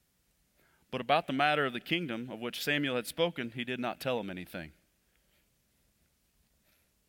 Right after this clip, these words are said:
Now, I'm not gonna read into scripture here,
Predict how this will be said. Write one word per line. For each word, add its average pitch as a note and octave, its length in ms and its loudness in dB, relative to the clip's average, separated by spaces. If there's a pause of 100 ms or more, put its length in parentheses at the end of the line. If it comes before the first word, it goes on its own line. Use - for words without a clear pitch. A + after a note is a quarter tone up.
(760)
Now, C#3+ 80 2
I'm E3 40 2
not F#3+ 120 0
gonna D3+ 160 2
read D#3+ 200 2
into C3+ 180 0
scripture - 480 -2
here, G#2+ 340 0